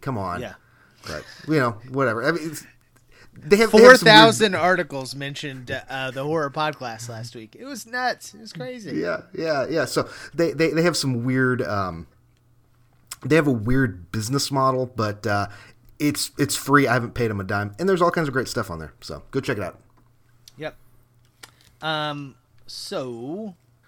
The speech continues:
Speaker 1: So hey, man, another thing. eh, we've said the word werewolf, like, probably ninety-eight times already in this podcast. How many times do they actually say it in the movie, though?
Speaker 2: They only say it once, and, and most of the time,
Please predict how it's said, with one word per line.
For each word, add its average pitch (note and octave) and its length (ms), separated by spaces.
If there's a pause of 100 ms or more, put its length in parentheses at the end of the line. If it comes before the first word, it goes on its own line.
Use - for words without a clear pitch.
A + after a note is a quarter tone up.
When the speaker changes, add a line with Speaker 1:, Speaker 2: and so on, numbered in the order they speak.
(300)
Speaker 1:
So - 120
hey, G3+ 100
man, E3 200
another E3+ 360
thing. A#2+ 440
eh, B2 220
we've D3+ 340
said F#3 200
the C#3 80
word A#2+ 320
werewolf, A#2 500
like, G2+ 360 (1120)
probably A#2+ 640
ninety-eight C3 600
times F#2 360 (100)
already G#2+ 420
in G#2 140
this G2+ 140
podcast. G#2 540
How - 180
many A#3+ 160
times E3+ 300
do C3+ 80
they B2+ 100
actually A2+ 420
say A2+ 220
it G#2 80
in G#2 100
the G2+ 60
movie, G2 300
though? - 240 (380)
Speaker 2:
They C#3 180
only G3+ 300
say F#3 280
it B2 80
once, A2+ 760
and, C#3 180
and C#3+ 520
most E3+ 460
of E3 120
the C3+ 120
time, A#2 580